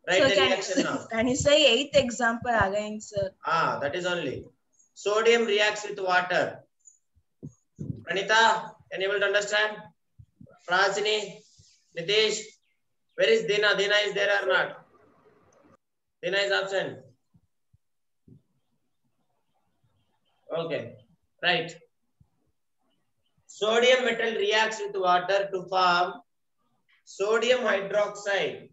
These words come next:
Speaker 1: sodium hydroxide and hydrogen gas. Sodium hydroxide and hydrogen gas. Write the reaction, all of you. Sodium, what is the symbol of sodium? See the metal activity series.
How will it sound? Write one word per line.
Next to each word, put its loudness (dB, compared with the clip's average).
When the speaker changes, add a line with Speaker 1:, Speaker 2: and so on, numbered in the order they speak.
Speaker 1:
sodium -4
hydroxide 0
and 0
hydrogen 0
gas. -4
Sodium -2
hydroxide -2
and -8
hydrogen -4
gas. -2
Write -6
the -2
reaction, -4
all -8
of -8
you. -10
Sodium, 0
what -4
is 0
the -2
symbol -2
of 0
sodium? 0
See -10
the -2
metal 0
activity -2
series. -4